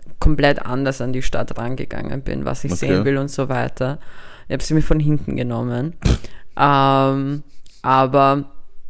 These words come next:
Speaker 1: ich muss
Speaker 2: Weiß
Speaker 1: ganz
Speaker 2: nicht,
Speaker 1: ehrlich
Speaker 2: mir, ich hatte das Wortspiel Kiki Taka im Kopf, wenigstens so als, als, als mein,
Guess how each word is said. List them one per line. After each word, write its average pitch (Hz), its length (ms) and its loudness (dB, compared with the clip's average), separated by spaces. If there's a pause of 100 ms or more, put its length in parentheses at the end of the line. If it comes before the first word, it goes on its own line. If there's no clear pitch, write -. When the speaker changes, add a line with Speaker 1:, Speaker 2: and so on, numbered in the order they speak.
(560)
Speaker 1:
ich 170 100 4
muss 170 160 6
Speaker 2:
Weiß - 80 6
Speaker 1:
ganz 156 180 4
Speaker 2:
nicht, - 80 -2
Speaker 1:
ehrlich 110 260 4
Speaker 2:
mir, 107 40 -4
ich 107 100 -2
hatte 101 240 2
das 98 220 -2
Wortspiel 95 460 4
Kiki 95 360 -4
Taka 90 360 2
im 90 120 -2
Kopf, 87 380 -2
wenigstens 90 640 -6
so 85 100 -2
als, 85 240 -2
als, 82 260 -4 (140)
als 82 260 -8
mein, 85 380 -2